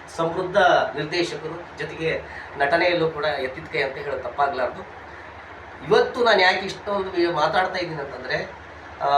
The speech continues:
ಒಂದು ನಾಣ್ಯದ ಎರಡು ಮುಖ, ಶಂಕರ್ ನಾಗ್ ಸರ್ ಮತ್ತೆ ರಮೇಶ್ ಭಟ್ ಸರ್. ಚಿತ್ರರಂಗವನ್ನ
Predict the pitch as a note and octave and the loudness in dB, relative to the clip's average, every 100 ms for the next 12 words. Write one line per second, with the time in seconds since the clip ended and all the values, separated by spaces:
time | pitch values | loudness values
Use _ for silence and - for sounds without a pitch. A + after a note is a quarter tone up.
0 | C#3 C#3 - - D#3+ G3 G3+ G#3 G#3+ G#3+ | 4 2 -4 -2 -2 0 4 4 4 4
1 | G#3 G3+ F#3 F#3 F#3 - D3+ D#3 F3 E3+ | 4 4 2 2 2 2 -2 -2 -2 2
2 | E3+ D#3+ F#3+ F#3 F#3 E3+ D#3+ D3 D3 D#3+ | 2 0 -4 -4 -4 -6 -2 -2 0 -2
3 | D#3+ C#3 - - - - - - - - | -4 -8 -10 -10 -12 -14 -16 -18 -18 -16
4 | - F#3 A#3 A3+ G#3+ A3 A3 G#3+ | -10 -2 2 4 4 6 6 6